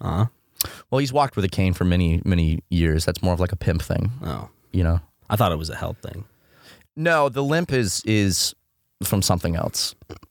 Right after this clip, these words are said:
Speaker 2: Uh,
Speaker 1: It's just a style of walking or whatever?
Speaker 2: Yeah, it's the pimp limp. He, uh,
Speaker 1: Okay.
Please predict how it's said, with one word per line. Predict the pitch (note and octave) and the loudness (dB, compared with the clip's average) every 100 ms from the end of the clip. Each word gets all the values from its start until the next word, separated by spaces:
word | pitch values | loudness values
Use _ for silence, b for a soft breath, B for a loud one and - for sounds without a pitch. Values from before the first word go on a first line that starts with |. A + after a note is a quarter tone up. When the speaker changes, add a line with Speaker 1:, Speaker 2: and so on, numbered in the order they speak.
| - | -2
Speaker 2:
Uh, | F#2 E2+ C#2+ B1 | 2 2 2 0
Speaker 1:
It's | G#2 | 0
just | G2 F2 | 0 2
a | |
style | - F2+ F#2 | 2 2 0
of | F2 | 0
walking | D#2+ D2+ - G#2 G#2 | -4 -6 -2 0 2
or | G2+ | 0
whatever? | G#2+ G#2 A2 A2+ _ | 0 0 -2 -4 _
Speaker 2:
Yeah, | - A#1+ G#1 - | -2 0 -2 -6
it's | - | -6
the | F#2+ | -2
pimp | - F#2 - | 2 0 0
limp. | - - - _ _ - - - | -6 -8 -14 _ _ -20 -20 -4
He, | F#2 E2+ | 0 2
uh, | |
Speaker 1:
Okay. | F2 G2 | 2 0